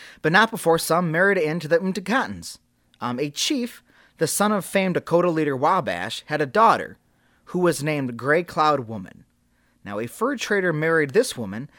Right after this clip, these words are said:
and they too would go on to have a daughter, whom they named Margaret. But Margaret would also be referred to as the Gray Cloud Woman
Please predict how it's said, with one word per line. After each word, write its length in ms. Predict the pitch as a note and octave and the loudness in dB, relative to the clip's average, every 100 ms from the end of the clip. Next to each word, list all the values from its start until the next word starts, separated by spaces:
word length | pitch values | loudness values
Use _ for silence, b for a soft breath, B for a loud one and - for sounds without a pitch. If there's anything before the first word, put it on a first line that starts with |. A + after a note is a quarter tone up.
| B B | B B
and 160 | E3+ F3 | -2 2
they 100 | G#3+ | 2
too 280 | F#3+ - D#4 | 0 -2 0
would 160 | B3+ | -2
go 140 | E3+ D#3 | -2 0
on 200 | C#3+ C#3 | 0 0
to 80 | C3 | -2
have 180 | C3 | -4
a 60 | A2 | -6
daughter, 420 | G#2 F2+ A2+ E3+ b b - | -6 -4 -4 -6 b b -4
whom 260 | A#3 A#3+ | 0 0
they 120 | A#3 | 0
named 320 | G3+ G3 G3 D#3+ | -2 -2 -2 -2
Margaret. 540 | E3 G3 A#2 - - _ _ _ _ - | 0 -2 -4 -12 -18 _ _ _ _ -2
But 100 | D3 | 2
Margaret 400 | E3 G#3 E3+ D3+ | 4 4 4 0
would 140 | C#3 | 4
also 240 | D#3 F#3+ C#3+ | 2 2 -2
be 80 | |
referred 340 | B2 G2+ G#2+ G2+ | -4 -4 -8 -8
to 220 | A2+ A2+ - B B | -10 -12 -14 B B
as 140 | C3+ B2 | -8 -8
the 60 | |
Gray 220 | A2 C#3+ | 0 0
Cloud 380 | C3+ C#3+ C3 B2 | 0 -2 -2 0
Woman 320 | C#3+ G2+ F#2+ | -2 -4 -10